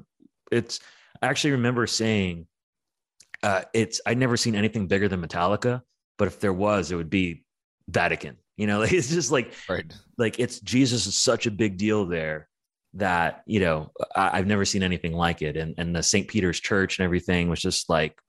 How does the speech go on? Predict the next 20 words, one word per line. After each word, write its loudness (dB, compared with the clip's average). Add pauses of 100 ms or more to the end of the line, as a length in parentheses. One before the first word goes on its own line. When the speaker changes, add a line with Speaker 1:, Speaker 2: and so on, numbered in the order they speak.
(120)
Speaker 1:
it, -2
it -2 (180)
just -2
mind-blowing. 0
I, 2
like, 0
I 2
was 0
in 0 (380)
awe 0
in -4
the 0
very 2 (200)
sense 2
of -2
the -4
word, 0
just -6
like, 0 (1000)
I, 0